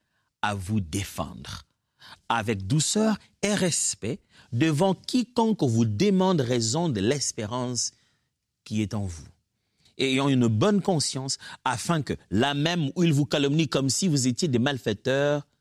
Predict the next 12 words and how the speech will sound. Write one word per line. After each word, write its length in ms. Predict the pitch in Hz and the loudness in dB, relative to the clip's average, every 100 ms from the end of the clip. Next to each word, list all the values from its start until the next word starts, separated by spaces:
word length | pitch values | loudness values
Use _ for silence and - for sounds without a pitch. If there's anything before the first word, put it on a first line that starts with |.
| _ _ - | _ _ -8
ceux 220 | - 113 | -4 -4
qui 180 | - 90 | -2 0
décrivent 420 | 135 - 160 120 | 0 0 -2 0
votre 320 | 107 107 110 | 0 0 -2
bonne 260 | 95 113 110 | 0 0 -2
conduite, 460 | - 98 110 - - - | -4 -6 -4 -4 -8 -10
ceux 280 | - - 170 | -6 0 0
qui 200 | 131 117 | 0 -2
décrivent 360 | 113 147 - 120 | 0 -2 -2 -2
votre 220 | 117 101 | 0 0
bonne 220 | 98 113 | 0 0
conduite 360 | 101 104 107 | -2 -2 -4